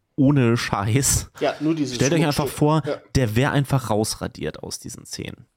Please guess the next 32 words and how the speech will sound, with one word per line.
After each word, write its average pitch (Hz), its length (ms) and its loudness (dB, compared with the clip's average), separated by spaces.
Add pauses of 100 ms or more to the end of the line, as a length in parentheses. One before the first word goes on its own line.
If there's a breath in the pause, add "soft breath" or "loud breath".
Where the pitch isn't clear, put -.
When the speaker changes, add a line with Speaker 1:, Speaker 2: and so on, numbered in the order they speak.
Speaker 2:
Es - 120 -12
wär 123 120 -4
nichts 180 240 -2
Speaker 1:
Und 113 160 0
meine-, 117 240 2
Speaker 2:
anderes. - 180 -4 (120)
<laughs> 233 460 -2
Speaker 1:
und, 135 260 0
und, - 160 2 (160)
und 131 180 0
meinetwegen 139 720 2 (440 soft breath)
äh, 117 160 4
sagt 117 400 0
sie, 110 420 4
äh, - 120 -6 (320)
sagt 107 380 -2
Arwen 110 380 2
dann 101 200 2
ja 98 80 4
irgendwie 101 280 0
so, 101 160 0
„Hier, 110 680 0
ne, 107 380 -2 (180)
d-, 80 160 -4 (140)
das 104 200 -4
ist - 140 -8
meiner 123 320 2
und 101 120 -2
ich - 140 -2
schenke 120 360 0
ihn 104 200 -6
dir.“ 101 340 0